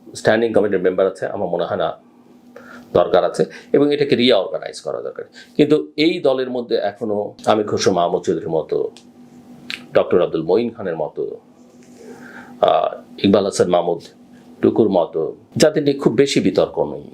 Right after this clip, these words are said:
এরকম মানুষ এখন স্ট্যান্ডিং কমিটিতে আছেন, এবং যারা সব জায়গায় অ্যাকসেপ্টেবল, এবং যারা ডেলিভার করবার মতো মানুষ।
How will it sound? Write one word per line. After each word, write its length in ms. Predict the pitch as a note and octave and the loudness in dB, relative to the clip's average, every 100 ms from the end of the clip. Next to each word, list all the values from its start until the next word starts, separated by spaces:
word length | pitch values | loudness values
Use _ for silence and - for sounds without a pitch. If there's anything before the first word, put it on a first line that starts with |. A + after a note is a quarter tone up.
| - - - - - - - | -20 -20 -20 -20 -20 -20 0
এরকম 300 | - B2 C#3 | 2 4 4
মানুষ 300 | G#2 F2+ G2+ | 2 0 -2
এখন 240 | F2 - D#2+ | -4 -4 -6
স্ট্যান্ডিং 400 | - D2+ C2+ C#2 | -4 -4 -4 -10
কমিটিতে 380 | C2 C2 - G#1+ | -12 -14 -6 -6
আছেন, 320 | - - - - - - - - - - - - - - - - | -4 -10 -12 -18 -20 -20 -20 -20 -20 -20 -20 -20 -20 -20 -14 2
এবং 220 | B2+ C3 | 2 4
যারা 220 | C3 B2+ | 2 2
সব 240 | B2+ D3 C3 | -2 -4 -2
জায়গায় 240 | A2+ E2+ | -4 -4
অ্যাকসেপ্টেবল, 480 | - F#2+ - D#2 - _ - _ - | -6 -10 -10 -14 -14 _ -20 _ 2
এবং 420 | B2+ A#2+ A#2 C3+ | 4 2 0 2
যারা 480 | A2+ G#2+ G#2 - G#2+ G2+ G2+ | 2 4 2 0 -12 -16 2
ডেলিভার 420 | C3 C#3+ C3 G2 | 2 4 2 0
করবার 340 | D#2+ D2 C#2+ | -4 -6 -8
মতো 240 | C2 A#1+ C2+ | -8 -12 -10
মানুষ। 580 | A1 G1+ A1 - - | -10 -10 -12 -10 -12